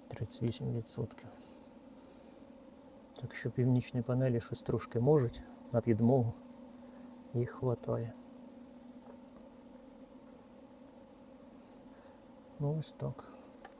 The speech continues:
Ще там нуль один ампер заходить, це вже те саме, що нічого. Такі показники.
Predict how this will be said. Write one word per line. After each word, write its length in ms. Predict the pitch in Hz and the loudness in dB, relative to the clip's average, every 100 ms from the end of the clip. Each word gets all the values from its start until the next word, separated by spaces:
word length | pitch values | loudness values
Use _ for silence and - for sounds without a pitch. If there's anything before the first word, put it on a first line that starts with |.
| - - - - - - - - - - - - - - - - - | -20 -20 -20 -20 -20 -20 -20 -20 -20 -20 -20 -18 -20 -20 -20 -20 -10
Ще 180 | - 127 | -4 0
там 180 | 123 123 | 2 4
нуль 120 | 120 | 6
один 280 | 117 127 117 | 4 4 2
ампер 300 | 110 127 117 | 2 0 0
заходить, 540 | 123 - 180 127 120 | -2 -2 0 0 0
це 100 | 127 | 0
вже 200 | 117 123 - - - - - - - - - - - | 0 -4 -8 -16 -18 -18 -18 -18 -18 -18 -18 -14 -6
те 80 | 117 | -4
саме, 260 | - 123 | -2 -2
що 140 | 110 123 | -2 -2
нічого. 420 | 120 - - 113 - - - - - - - - - - - - - - - - - - - - - - - - - - - - - - 277 262 269 262 269 254 254 269 262 - 254 269 262 - - - - - | -2 -4 -8 -8 -10 -14 -20 -20 -20 -20 -20 -20 -20 -20 -20 -20 -20 -20 -20 -20 -20 -18 -18 -18 -20 -20 -20 -20 -18 -18 -18 -20 -20 -20 -18 -18 -18 -20 -20 -20 -20 -20 -20 -20 -20 -20 -20 -20 -20 -18 -18 -14
Такі 220 | - - | -14 -12
показники. 640 | - - 117 127 127 - | -12 -6 -4 -2 -4 -8